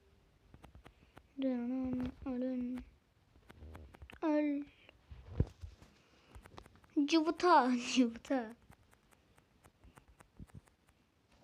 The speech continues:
Cıvata mı? Cıv-, ay. Tamam kardeşim. Kore ya, Balakazakaya mı?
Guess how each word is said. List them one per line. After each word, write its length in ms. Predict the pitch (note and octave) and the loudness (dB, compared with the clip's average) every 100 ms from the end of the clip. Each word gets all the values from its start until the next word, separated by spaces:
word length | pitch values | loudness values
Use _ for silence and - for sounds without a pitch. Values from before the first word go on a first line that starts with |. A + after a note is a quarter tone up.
| - - - - - - - - - - _ _ _ _ _ _ _ _ _ _ _ - | -20 -20 -18 -16 -16 -18 -20 -20 -20 -20 _ _ _ _ _ _ _ _ _ _ _ -10
Cıvata 460 | B3+ B3+ C4+ C#4 A#3+ | -4 -2 -2 -4 -6
mı? 380 | A3+ A3+ G#3+ A3 | -6 -8 -10 -12
Cıv-, 260 | A#3 A#3 - | -10 -10 -8
ay. 260 | A3+ A#3 B3+ - - - - - - - _ _ - - - - | -6 -4 -6 -10 -20 -20 -20 -20 -20 -20 _ _ -20 -20 -20 -6
Tamam 260 | F4 G4 G4 | -4 -4 -6
kardeşim. 640 | G4+ G4 F4 E4 E4+ E4 - - _ - - - - | -2 0 -2 -4 -6 -8 -10 -20 _ -20 -20 -20 -8
Kore 220 | - C4 | -2 0
ya, 300 | C4+ C#4 D4 | 0 0 -2
Balakazakaya 760 | C4 B3 B3 B3+ B3+ B3 A#3+ A#3 | -2 -4 -4 -6 -6 -6 -6 -8
mı? 240 | A#3 C4 | -8 -6